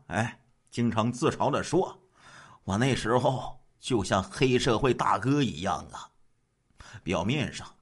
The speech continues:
老于是威风百倍，身价几十亿，其实啊，他心中知道自己有时候连最基本的生命安全都没有办法保证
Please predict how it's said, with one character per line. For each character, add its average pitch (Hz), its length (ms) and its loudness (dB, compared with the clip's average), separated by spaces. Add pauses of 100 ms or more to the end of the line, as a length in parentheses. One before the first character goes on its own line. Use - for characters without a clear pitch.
(800)
老 113 280 4
于 123 240 4
是 117 460 -2
威 254 380 4
风 147 380 0
百 80 280 -6
倍， 165 340 2
身 190 420 4
价 147 320 0 (380)
几 - 300 -2
十 110 200 -2
亿， 175 200 -2 (600)
其 - 320 -2
实 80 360 -4
啊， 71 180 -10 (280)
他 90 140 -4
心 127 340 2
中 110 200 0
知 90 200 -10
道 - 200 -20 (200)
自 113 240 -2
己 104 120 -6
有 90 180 -4
时 80 180 -8
候 87 300 -8 (420)
连 127 220 8
最 131 200 6
基 151 240 0
本 117 140 0
的 78 60 -8
生 - 380 6
命 240 220 2
安 127 260 4
全 92 420 -4 (440)
都 82 120 -4
没 82 140 -6
有 87 100 -6
办 95 240 2
法 92 140 0
保 73 400 -4
证 135 180 0